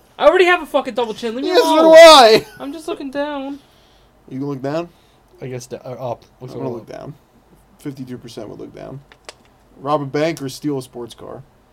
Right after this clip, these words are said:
Speaker 1: Rob a bank.
Speaker 3: Steal a sports car.
Speaker 2: Rob a bank.
Speaker 1: Depends if you get caught or not.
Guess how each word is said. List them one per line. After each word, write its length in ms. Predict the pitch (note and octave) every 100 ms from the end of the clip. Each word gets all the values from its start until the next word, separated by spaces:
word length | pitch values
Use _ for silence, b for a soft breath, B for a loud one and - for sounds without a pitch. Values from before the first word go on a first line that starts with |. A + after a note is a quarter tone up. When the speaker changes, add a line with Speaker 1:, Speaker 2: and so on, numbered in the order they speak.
| _ _ -
Speaker 1:
Rob 200 | E3 D3
a 20 |
bank. 220 | D3+ D3+ _ _ _ _ _
Speaker 3:
Steal 260 | _ A#2 A#2
a 60 |
sports 340 | A2+ - A#2 -
car. 200 | - A#2 - _ _ _ _ _ _ _ _ _ _ _ _ _ _ b b b b _
Speaker 2:
Rob 200 | A#2+ A2+
a 40 | G2+
bank. 220 | G#2+ G#2+ A2 _ _ D#3+
Speaker 1:
Depends 320 | D3 E3+ D3+
if 80 | C#3+
you 60 |
get 160 | C#3 C3+
caught 200 | C3+ C3
or 80 | C3
not. 200 | C3